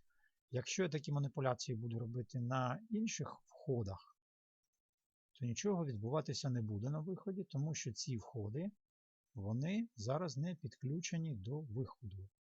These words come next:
Тобто сигнали змінюються на шині, але сигнал не змінюється на виході. Щоб, е, вихід почав реагувати на дру-, інший сигнал, мені треба, відповідно, перевести перемикач в потрібний стан,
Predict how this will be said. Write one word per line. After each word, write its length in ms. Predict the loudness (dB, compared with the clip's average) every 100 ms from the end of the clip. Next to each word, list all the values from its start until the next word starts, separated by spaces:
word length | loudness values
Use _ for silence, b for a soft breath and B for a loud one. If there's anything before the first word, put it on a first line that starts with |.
| _ -8
Тобто 240 | -6 -6
сигнали 500 | -2 0 2 0 0
змінюються 520 | 0 2 2 0 -2
на 120 | -2
шині, 380 | -2 -4 -2 -2 B B B B -4
але 400 | 0 2 0 -2 -8 _
сигнал 580 | -8 -2 0 0 0 -4 -2
не 160 | -2
змінюється 640 | 0 0 2 0 -2 -2 -2
на 240 | 0 2
виході. 400 | 0 -2 -6 -6 -10 B B B B
Щоб, 260 | -2 0 0
е, 60 | -4 _ _ -2 0
вихід 640 | 0 0 0 0 -4 -6 _
почав 440 | -6 2 2 2 -2
реагувати 680 | 0 2 2 0 0 0 0
на 340 | 2 2 0 -6 _ -8
дру-, 200 | -6 -2
інший 300 | 0 0 -2
сигнал, 420 | -2 2 2 0 -4 _ _ _ -2
мені 240 | 0 0
треба, 380 | 2 2 2 2
відповідно, 600 | -2 -2 0 0 0 -2
перевести 720 | 0 0 2 0 0 -2 -2 -4 _ _ _
перемикач 640 | 0 0 0 -2 -2 -6
в 800 | -14 _ _ _ _ _ _ -4
потрібний 400 | -2 0 0 0
стан, 380 | 0 0 2